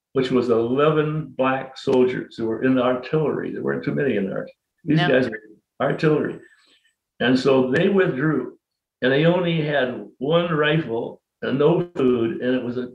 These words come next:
Speaker 1: cold, cold winter. And we were right on the border. We're with is a little village right on the border of Belgium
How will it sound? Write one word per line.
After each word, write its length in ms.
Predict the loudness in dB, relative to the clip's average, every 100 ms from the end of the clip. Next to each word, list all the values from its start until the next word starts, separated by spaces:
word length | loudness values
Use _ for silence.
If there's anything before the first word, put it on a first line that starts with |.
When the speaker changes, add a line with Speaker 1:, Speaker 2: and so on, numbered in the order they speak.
| -16
Speaker 1:
cold, 640 | 0 2 4 4 2 -2
cold 560 | -4 0 2 0 -4 -8
winter. 480 | -6 -6 -4 -6 -8 _ _ _ _ _ _ _ _
And 100 | -2
we 60 | 2
were 80 | 4
right 300 | 4 2 -2 -8 -4
on 180 | -2 0
the 100 | -2
border. 540 | 0 0 0 0 -2
We're 320 | 0 2 2
with 240 | 2 -2 -4
is 120 | -6
a 60 |
little 320 | -4 -4 -6 -4
village 360 | 0 0 0
right 200 | -2 -2
on 120 | 0
the 80 | -2
border 460 | -2 0 2 0 -2
of 100 | -2
Belgium 580 | 0 0 0 0 -2